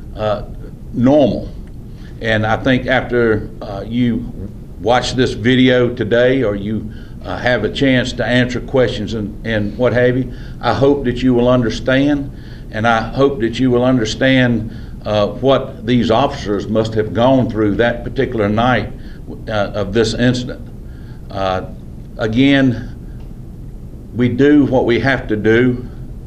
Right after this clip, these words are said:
to, to make sure that our inmates are kept safe and that our officers are kept safe.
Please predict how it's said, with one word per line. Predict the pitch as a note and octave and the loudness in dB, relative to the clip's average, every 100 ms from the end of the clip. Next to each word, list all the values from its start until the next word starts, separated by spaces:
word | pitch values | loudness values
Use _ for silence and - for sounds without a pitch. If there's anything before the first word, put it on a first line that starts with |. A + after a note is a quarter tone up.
| - - - - - - - - | -14 -14 -14 -12 -8 -6 -6 2
to, | A2 - - | 2 4 0
to | A2+ | -2
make | G#2 A2+ B2 A#2+ | 0 2 2 0
sure | B2+ B2 A#2+ | 2 4 4
that | G#2 F#2+ - | 2 0 -2
our | G#2+ G2+ F#2+ - - - - | 0 2 0 -4 -12 -16 -2
inmates | B2 A#2 B2 A#2+ A#2 - | 2 4 4 4 0 -6
are | - F#2 | -6 -6
kept | - B2+ G#2+ - | -2 0 0 -6
safe | - B2 A#2+ C3 - - - - - - - - | 0 2 4 2 -4 -12 -14 -14 -16 -16 -14 -8
and | A2 | 0
that | A#2+ B2 | 2 4
our | B2 C3 | 4 4
officers | D3+ - F#2 F2 - - | 2 -2 -6 -6 -8 -4
are | G#2+ G2+ - - - - | 0 0 -2 -12 -14 -4
kept | - G#2+ - | 0 0 0
safe. | - G#2 - - | 0 2 0 -6